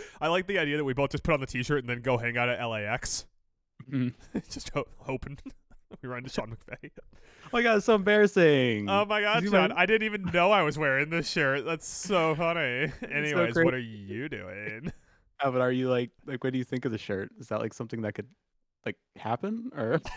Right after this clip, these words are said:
Speaker 2: <laughs> Anyway, people got so focused, I think, on the roster that they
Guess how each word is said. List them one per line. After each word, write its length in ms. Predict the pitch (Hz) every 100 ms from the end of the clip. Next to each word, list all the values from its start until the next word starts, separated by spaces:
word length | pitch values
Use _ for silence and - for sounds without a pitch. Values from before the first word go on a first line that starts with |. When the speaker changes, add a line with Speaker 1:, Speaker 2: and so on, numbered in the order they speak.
| - - - _ _ _ _
Speaker 2:
<laughs> 840 | _ _ _ _ _ _ _ _
Anyway, 500 | 185 165 160 143 127 117 - - _ _ _ _ _ _ - _ _ _ _ _ _ _ -
people 280 | 196 196
got 220 | 170 160 -
so 120 | 156
focused, 360 | 143 135 131 131
I 60 |
think, 180 | 123 120
on 120 | 117
the 80 | 113
roster 400 | 113 107 - 107
that 140 | 107 -
they 200 | 98